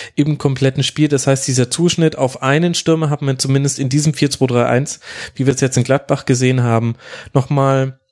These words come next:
bestätigt bekommen. Vielleicht wird sich das auch nochmal ändern. Gerade Köln kann sehr viele verschiedene Systeme spielen und da wird auch auf den Gegner reagiert.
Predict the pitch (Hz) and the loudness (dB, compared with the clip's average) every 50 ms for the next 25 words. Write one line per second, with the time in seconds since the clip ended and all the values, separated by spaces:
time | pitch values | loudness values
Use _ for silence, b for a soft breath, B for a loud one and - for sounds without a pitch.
0 | _ _ _ _ _ _ _ _ - 135 120 - - 127 143 156 - 165 - - | _ _ _ _ _ _ _ _ 0 0 0 2 2 0 2 0 0 -4 -2 -2
1 | 160 147 - - 151 147 151 147 - - 120 120 131 131 - - 147 139 - 135 | -4 -4 -2 -2 0 0 0 -2 -2 0 0 0 0 0 0 -2 -2 -2 -2 -2
2 | 127 143 131 131 123 127 131 131 127 127 120 117 131 143 147 143 139 131 123 120 | 0 0 0 0 0 0 0 2 2 0 0 0 0 2 2 0 0 -2 -2 0
3 | 117 120 123 123 123 - - 123 123 131 131 127 127 131 139 147 - - 151 139 | 0 0 2 0 -2 0 0 0 0 0 0 -2 -4 -4 -6 -8 -4 -2 0 0
4 | 139 131 135 127 - 135 127 123 - 123 120 - 147 143 147 143 131 - - 127 | 2 0 0 0 0 0 0 0 0 0 0 0 0 0 0 0 0 0 -2 -2
5 | 127 - 139 139 135 - - - 143 143 139 131 117 123 117 120 131 127 - 113 | 0 0 0 0 0 -2 0 0 0 0 0 0 0 0 0 0 0 -2 -2 -4
6 | - - - - - 127 117 117 120 120 - 127 123 127 - 127 120 110 120 117 | -4 -4 -4 -2 0 0 0 0 -2 -2 -2 -2 -2 0 0 0 0 2 2 2
7 | 113 113 113 - 127 135 147 147 - | 0 0 -2 -2 0 0 0 0 -4